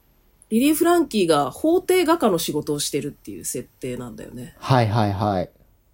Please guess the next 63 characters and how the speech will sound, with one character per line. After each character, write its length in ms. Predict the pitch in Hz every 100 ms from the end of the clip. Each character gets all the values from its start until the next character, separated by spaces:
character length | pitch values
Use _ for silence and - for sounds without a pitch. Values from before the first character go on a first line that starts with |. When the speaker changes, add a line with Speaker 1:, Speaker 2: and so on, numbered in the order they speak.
| _
Speaker 1:
だ 100 | 247
か 120 | 233
ら 180 | 202 185
そ 180 | - 277
こ 120 | 330
に 460 | 349 349 339 330 -
さ 140 | 370
ら 100 | 311
に 400 | 220 170 151 - _
法 220 | - 254
廷 160 | 254 269
画 100 | 277
家 120 | 214
だ 100 | 165
か 120 | 156
ら、 360 | 147 147 131 110 - _ _ _ _ _ _ - _
事 220 | 196 233
件 260 | 247 233 185
の、 280 | 160 135 - - _ _ - - _ _ _ _ _ _ _ _
な 160 | 185 170
ん 80 | 151
か、 320 | 139 131 - _ _ _
被 180 | - 214
害 240 | 214 190
者 180 | - 156
と 320 | 151 135 -
加 160 | - 190
害 180 | 190 170
者 200 | 160 139
が 240 | 127 - _
現 140 | 165 170 160 156
れ 80 | 143
て、 560 | - 240 208 147 107 _ _
そ 200 | - 277
こ 120 | 294 294
の 160 | 285
な 140 | 285 269
ん 120 | 220
か、 200 | 170 151 - _ _ _ _ _ - -
人 240 | 214 208
間 140 | 208
模 200 | 208 202
様 200 | 190 147
と 100 | 143
か 140 | 147 127
も 220 | 120 -
結 160 | - 170
構 80 | 139
描 200 | 143 151
か 120 | 156
れ 100 | 151
る 100 | 127
ん 40 |
だ 100 | 123
け 120 | 131 143
ど。 320 | 147 127 -
Speaker 2:
あ 220 | 127 104
ー、 40 | 98
な 120 | 101
る 60 |
ほ 60 | 95
ど 80 | 95
ね。 220 | 92 -